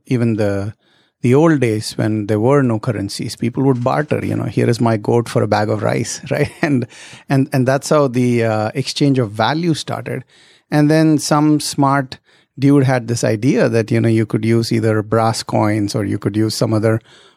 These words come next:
form of tender. And then that represents value that, you know, you and I can exchange. Of course, then, you know, you, you, you had the, the government start issuing currency, and then you had the gold standard, and then you have where we are now.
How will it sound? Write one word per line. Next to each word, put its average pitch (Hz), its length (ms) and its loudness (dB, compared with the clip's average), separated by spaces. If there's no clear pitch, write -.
form 113 280 0
of - 240 -6
tender. 135 500 0
And 123 260 2
then 123 160 2
that 113 160 0
represents 127 640 0
value 107 500 0
that, 101 340 -2
you 120 100 -4
know, 107 80 -2
you 110 200 0
and 107 100 0
I 107 100 -2
can 104 160 -4
exchange. 104 640 -8
Of - 120 -4
course, 143 240 2
then, 147 260 4
you 135 100 4
know, 127 80 4
you, 117 300 0
you, 131 200 -6
you 123 200 -4
had 107 180 -2
the, 107 280 -4
the - 80 -6
government 123 460 2
start 113 380 -2
issuing 123 500 0
currency, 135 760 0
and 107 160 0
then 95 100 -2
you 101 80 -4
had 98 140 -4
the 104 80 -10
gold 156 260 2
standard, 143 380 2
and 123 140 -2
then 110 100 -2
you 110 100 -2
have 107 200 0
where 117 260 0
we 110 120 2
are 104 140 2
now. 101 300 0